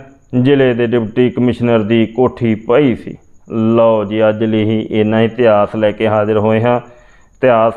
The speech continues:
ਪੜ੍ਹਦਿਆਂ, ਸੁਣਦਿਆਂ, ਸੁਣਾਉਂਦਿਆਂ ਸਮੇਂ ਬੇਨਤਾਂ ਪ੍ਰਕਾਰ ਦੀਆਂ ਭੁੱਲਾਂ ਚੁੱਕਾਂ ਹੋਈਆਂ ਹੋਈਆਂ ਹੋਣਗੀਆਂ।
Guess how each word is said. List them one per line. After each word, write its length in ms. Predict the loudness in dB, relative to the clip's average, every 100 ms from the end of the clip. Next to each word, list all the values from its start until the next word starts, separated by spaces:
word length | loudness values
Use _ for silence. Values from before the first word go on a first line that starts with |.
| -4 -2
ਪੜ੍ਹਦਿਆਂ, 320 | -2 0 -2
ਸੁਣਦਿਆਂ, 500 | -2 -2 0 0 -2
ਸੁਣਾਉਂਦਿਆਂ 500 | -4 -2 0 0 0
ਸਮੇਂ 320 | -2 -4 -2
ਬੇਨਤਾਂ 380 | 0 -2 0 0
ਪ੍ਰਕਾਰ 440 | 0 0 0 0
ਦੀਆਂ 220 | 0 -4
ਭੁੱਲਾਂ 360 | -4 -2 -2 -2
ਚੁੱਕਾਂ 280 | -4 -4 -2
ਹੋਈਆਂ 460 | -2 -2 -2 -2
ਹੋਈਆਂ 360 | -2 -2 -2 -2
ਹੋਣਗੀਆਂ। 600 | 0 0 0 0 -2